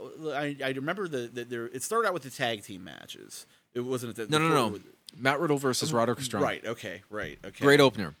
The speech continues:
Speaker 1: It was.
Speaker 2: I love
Speaker 1: Yeah.
Speaker 2: Roderick Strong.
Speaker 1: Yeah,
Speaker 2: Roderick,
Speaker 1: absolutely.
Speaker 2: what's crazy
Speaker 1: He, he
Speaker 2: about
Speaker 1: lo-, he was great. Yeah.
Speaker 2: What's crazy about this is, do you know how old he is? He's, like, thirty-five.
Speaker 1: Okay.
Speaker 2: Okay.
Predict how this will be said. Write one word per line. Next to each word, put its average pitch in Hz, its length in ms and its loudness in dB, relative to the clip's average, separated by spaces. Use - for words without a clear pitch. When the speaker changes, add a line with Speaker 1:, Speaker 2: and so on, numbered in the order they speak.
Speaker 1:
It 269 100 0
was. 370 380 0
Speaker 2:
I 156 80 10
love 175 220 12
Speaker 1:
Yeah. 123 60 4
Speaker 2:
Roderick 104 280 4
Strong. 76 360 -6
Speaker 1:
Yeah, 190 180 4
Speaker 2:
Roderick, 123 160 -2
Speaker 1:
absolutely. 175 360 4
Speaker 2:
what's 160 160 4
crazy 269 260 2
Speaker 1:
He, 247 60 2
he 143 80 4
Speaker 2:
about 131 120 2
Speaker 1:
lo-, 151 60 4
he 147 120 -2
was 143 140 -4
great. - 380 -14
Yeah. - 80 -4
Speaker 2:
What's 156 140 2
crazy 240 280 6
about 151 180 6
this 135 220 2
is, 98 180 -2
do 123 100 0
you 180 60 4
know 214 60 2
how 202 140 4
old 120 240 4
he 156 120 0
is? 165 240 -2
He's, 190 120 4
like, 226 140 2
thirty-five. - 1080 -2
Speaker 1:
Okay. 104 320 -10
Speaker 2:
Okay. 120 240 0